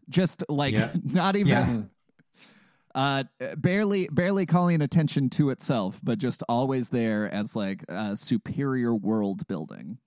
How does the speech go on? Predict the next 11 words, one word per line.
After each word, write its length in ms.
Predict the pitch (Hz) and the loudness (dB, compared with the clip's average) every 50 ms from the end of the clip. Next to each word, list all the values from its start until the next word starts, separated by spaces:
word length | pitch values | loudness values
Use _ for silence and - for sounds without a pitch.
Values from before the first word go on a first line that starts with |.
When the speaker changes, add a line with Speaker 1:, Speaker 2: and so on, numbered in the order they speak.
| _ - | _ -2
Speaker 2:
It's 180 | - 160 147 - | -2 0 0 0
a 60 | - | -2
way 360 | - - 123 131 135 135 135 | -2 -2 -2 0 0 2 0
better 260 | 123 107 123 120 120 117 | 0 0 -2 -2 -2 -2
movie 260 | 107 107 104 107 104 | -2 0 0 -2 -2
than 140 | 98 98 98 | -2 -2 -4
I 40 | |
remembered 580 | 98 101 101 98 98 98 98 95 90 92 92 90 - _ _ _ _ _ _ _ _ _ _ _ _ _ - | -4 -4 -4 -4 -4 -4 -4 -6 -6 -10 -12 -14 -16 _ _ _ _ _ _ _ _ _ _ _ _ _ -8
it 140 | 110 - - | -6 -6 -6
being. 180 | 101 90 87 - _ _ _ _ _ - | -6 -8 -8 -12 _ _ _ _ _ 0
Speaker 3:
Yeah. 240 | 139 143 127 104 | 4 4 4 4